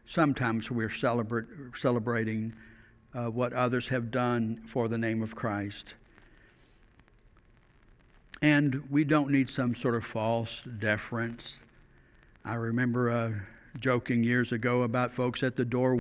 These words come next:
and we were so deferential. Ye-, yes, yes, yes, yes. We couldn't get in the door because <laughs> nobody wanted to go first.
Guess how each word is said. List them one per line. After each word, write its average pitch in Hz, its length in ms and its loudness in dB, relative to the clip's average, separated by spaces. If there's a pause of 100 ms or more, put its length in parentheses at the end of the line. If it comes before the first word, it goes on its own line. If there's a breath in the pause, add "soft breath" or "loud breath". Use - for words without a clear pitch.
and 123 360 2
we 127 120 4
were 117 140 0
so 135 380 4
deferential. 131 800 2
Ye-, 123 260 2
yes, 131 380 4
yes, 123 300 0
yes, 127 240 2
yes. 131 220 2
We 117 100 -2
couldn't 127 320 2
get 135 160 4
in 139 100 4
the 139 80 4
door 131 400 2 (320 loud breath)
because 107 280 -2
<laughs> - 0 -
nobody 147 500 4
wanted 135 200 2
to 123 80 0
go 120 220 0
first. 107 460 -4